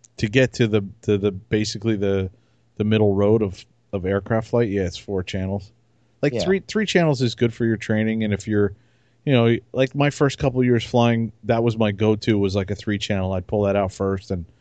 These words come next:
Speaker 1: that would be what I would get the cobwebs out with.
Speaker 2: But it's not a traditional three channel, the ones you lear-, or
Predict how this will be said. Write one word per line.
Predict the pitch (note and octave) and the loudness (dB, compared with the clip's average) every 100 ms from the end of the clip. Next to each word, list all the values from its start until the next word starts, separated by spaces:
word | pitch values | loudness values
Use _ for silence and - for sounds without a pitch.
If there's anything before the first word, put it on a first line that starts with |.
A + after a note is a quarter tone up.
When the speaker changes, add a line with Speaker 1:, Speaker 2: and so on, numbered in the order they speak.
| _ _ _ _ | _ _ _ _
Speaker 1:
that | - | 2
would | G#2+ G#2+ | 2 2
be | G2+ | 0
what | G2+ G2+ | 2 2
I | G2 | 0
would | G2 | -2
get | G2 | -6
the | - | -8
cobwebs | - G2+ F#2+ F#2+ F2 | -4 -2 0 -2 -2
out | G2 F#2 | -2 -2
with. | E2+ F#2 F2+ _ _ _ _ _ - _ _ - | -2 -2 -4 _ _ _ _ _ -20 _ _ -2
Speaker 2:
But | B2+ | 2
it's | C3+ - | 2 2
not | E3+ D#3 | -2 -2
a | |
traditional | - B2 A#2+ - A#2+ A2 | -4 -2 -2 -2 -4 -4
three | A2 G#2+ | -4 -4
channel, | - G2+ G2 F#2 F#2 - _ _ _ _ - - | -4 -2 -2 -2 -4 -10 _ _ _ _ -20 -16
the | G2 G2 | -12 -8
ones | G2+ G2+ F2 | -4 -4 -4
you | A2 | -4
lear-, | G2 F#2 F2 | -2 -2 -2
or | G2 G2 F#2 F#2 | 2 2 2 -4